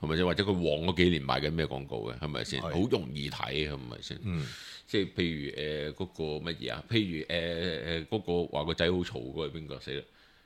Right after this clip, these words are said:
Speaker 1: 陳凱琳係咪陳凱琳？
Speaker 2: 係，係。
Speaker 1: 陳凱琳咁樣，
Speaker 2: 係。
Speaker 1: 陳凱琳咪多廣告咯。
Speaker 2: 係。
Speaker 1: 陳凱琳好少嘢做嗰陣都好多廣告。
Speaker 2: 係啊，佢曾幾何時都係一啲好搵到食嘅K O L㗎。
Speaker 1: 係咪先？咁樣，即係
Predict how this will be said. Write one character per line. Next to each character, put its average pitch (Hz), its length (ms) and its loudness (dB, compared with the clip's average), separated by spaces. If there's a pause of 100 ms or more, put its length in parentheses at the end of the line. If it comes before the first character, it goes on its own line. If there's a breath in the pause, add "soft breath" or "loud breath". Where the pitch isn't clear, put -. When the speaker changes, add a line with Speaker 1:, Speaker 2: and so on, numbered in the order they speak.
(160)
Speaker 1:
陳 80 160 -4
凱 71 160 -2
琳 90 80 2 (160)
係 73 60 -6
咪 69 100 -6
陳 67 120 -4
凱 62 100 -2
琳？ 73 100 2
Speaker 2:
係， 82 200 8
係。 87 160 2 (200)
Speaker 1:
陳 90 160 6
凱 87 140 10
琳 101 100 10
咁 76 320 2
樣， 90 60 2
Speaker 2:
係。 - 160 -2
Speaker 1:
陳 135 120 12
凱 202 180 12
琳 156 100 8
咪 110 60 8
多 151 180 8
廣 104 160 6
告 104 120 6
咯。 95 140 4 (180)
Speaker 2:
係。 78 440 4
Speaker 1:
陳 131 140 10
凱 190 140 12
琳 104 120 2
好 92 80 -2 (120)
少 - 180 10
嘢 127 180 12
做 95 140 8
嗰 92 160 10
陣 104 160 8
都 110 140 6
好 95 100 8
多 92 140 8
廣 82 160 4
告。 117 80 10
Speaker 2:
係 120 60 12
啊， 123 160 12
佢 123 320 12
曾 101 200 4
幾 131 100 12
何 113 180 12
時 95 140 4
都 117 100 10
係 110 120 12
一 113 120 10
啲 117 220 8
好 - 80 -4 (340)
搵 110 60 6
到 107 100 10
食 107 120 4
嘅 95 240 4
K - 120 0
O 92 140 4
L 76 160 0
㗎。 57 420 -6
Speaker 1:
係 80 160 8
咪 78 140 4
先？ 78 300 0
咁 95 140 0
樣， 92 260 -2
即 - 80 4
係 - 80 4